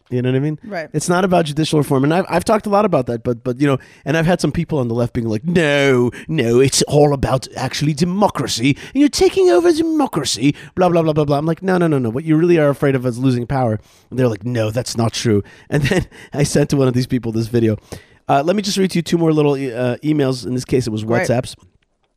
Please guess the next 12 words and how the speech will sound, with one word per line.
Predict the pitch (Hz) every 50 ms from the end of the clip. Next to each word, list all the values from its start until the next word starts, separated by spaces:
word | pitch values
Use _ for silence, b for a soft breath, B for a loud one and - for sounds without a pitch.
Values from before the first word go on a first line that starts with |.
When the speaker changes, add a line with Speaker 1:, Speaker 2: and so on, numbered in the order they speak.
| _ _ - - -
Speaker 1:
My | - 120 117
good | 104 139 135
friend | - - 131 127 123 123 -
Eitan | 123 123 - 139 120 117 110
Levy, | 120 123 127 120 127 131 131 123 b b b b b b b b b
uh, | 101 101
who's | 110 113 113 98 113
a | 107
wonderful | 104 117 127 143 139 - 110 98
tour | - - - 127 127
guide, | 117 127 127 123 127 127 143 151 - b b b b b b b b b -
uh, | 104 107 107 107 107 107